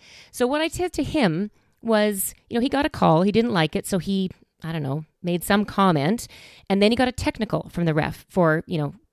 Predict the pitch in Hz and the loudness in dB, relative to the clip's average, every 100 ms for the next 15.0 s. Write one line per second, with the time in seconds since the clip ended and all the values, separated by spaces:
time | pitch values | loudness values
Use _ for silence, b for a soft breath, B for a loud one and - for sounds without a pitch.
0 | _ _ _ - 190 180 165 170 - - | _ _ _ -2 -2 0 0 0 0 -4
1 | - 175 285 269 262 - 175 190 180 - | -10 -4 -2 -2 -4 -2 0 2 2 0
2 | B B B 180 - 196 180 190 - 185 | B B B -4 0 0 2 0 2 0
3 | 175 180 156 233 233 160 - B B B | 0 0 -2 0 0 -2 -10 B B B
4 | B 160 156 147 156 160 185 170 190 - | B -4 -2 -2 0 0 0 -2 -6 -4
5 | 170 117 156 160 180 170 165 170 208 214 | -6 -6 -8 -6 -6 -6 -4 -2 2 2
6 | 180 151 175 147 139 - B B B - | 2 0 0 0 -4 -8 B B B 0
7 | 247 220 247 320 339 262 220 202 139 208 | 2 4 4 2 2 -2 -4 -4 -4 -4
8 | 254 _ b b b b 214 214 208 202 | -8 _ b b b b -2 0 2 0
9 | - - _ _ _ _ - 254 - 294 | -4 -10 _ _ _ _ -4 -4 -4 2
10 | 330 339 233 226 233 - 202 160 135 - | 4 4 4 2 -2 0 2 2 -2 -2
11 | 196 262 302 294 - 196 196 165 143 170 | 2 2 2 0 0 0 2 0 0 0
12 | 185 208 196 185 233 233 226 214 202 175 | 0 2 0 0 0 2 0 -2 -2 0
13 | 165 151 - 170 165 B B B 208 214 | 0 -2 -4 -4 -4 B B B -4 -2
14 | 220 254 208 190 220 247 285 269 269 277 | 0 -2 0 2 4 4 4 2 0 -2